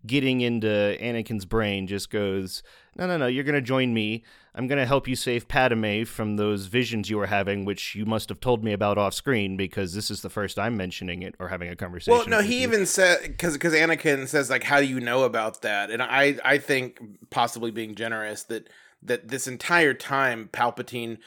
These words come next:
Speaker 2: not necessarily has been able to read his mind, but certainly gets glimpses of his mind. I
Speaker 1: Mm-hmm.
Speaker 2: think that's,
Speaker 1: Okay.
Speaker 2: that's exactly why he has the conversations he has with Anakin and knows exactly which buttons to push with Anakin.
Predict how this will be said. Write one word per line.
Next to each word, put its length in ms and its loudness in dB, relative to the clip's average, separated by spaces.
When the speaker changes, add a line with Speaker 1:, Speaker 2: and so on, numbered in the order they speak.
Speaker 2:
not 160 4
necessarily 360 4
has 100 2
been 100 2
able 140 -2
to 80 -2
read 280 -6
his 220 -4
mind, 460 -2
but 120 -10
certainly 840 -2
gets 240 -6
glimpses 880 -4
of 200 -8
his 280 -10
mind. 600 -16
I 40 -12
Speaker 1:
Mm-hmm. 280 -2
Speaker 2:
think 220 0
that's, 260 2
Speaker 1:
Okay. 200 -6
Speaker 2:
that's 240 2
exactly 500 0
why 420 2
he 180 -8
has 280 -4
the 120 -8
conversations 800 -8
he 100 -8
has 260 -6
with 100 -12
Anakin 480 -10
and 160 -10
knows 200 -6
exactly 520 -8
which 280 -14
buttons 340 -10
to 100 -14
push 240 -12
with 100 -16
Anakin. 480 -16